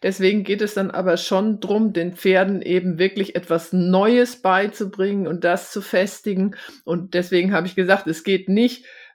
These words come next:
äh, das Problem zu lösen, indem man am Problem arbeitet, also den Abgewöhnen durchzugehen, sondern ihnen beizubringen, wie sie vernünftig gehen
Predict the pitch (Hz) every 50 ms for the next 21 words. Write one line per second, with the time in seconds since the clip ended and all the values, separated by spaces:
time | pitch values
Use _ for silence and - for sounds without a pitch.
0 | _ - 190 190 185 180 185 - 185 185 185 - - - 175 180 190 185 202 220
1 | 220 - 220 202 196 190 190 196 202 202 202 180 127 175 170 175 175 185 170 -
2 | - 180 - - 165 - 170 180 202 214 - - 127 165 196 226 220 220 220 247
3 | 233 - - - 170 170 165 - 175 170 165 - - _ - 185 - - - _
4 | 190 180 160 165 170 190 196 190 180 170 - 175 202 220 220 - - - 190 180
5 | - 165 180 185 190 196 196 185 170 170 175 180 175 170 175 - - 165 170 170
6 | 170 165 156 - 135 120 117 156 - - 170 170 165 165 170 165 165 160 160 -
7 | - - - _ _ _ _ _ _ 160 170 180 170 165 170 170 160 156 156 -
8 | - _ - - 175 165 165 160 160 165 - - 170 165 - - - 151 147 139
9 | 147 156 -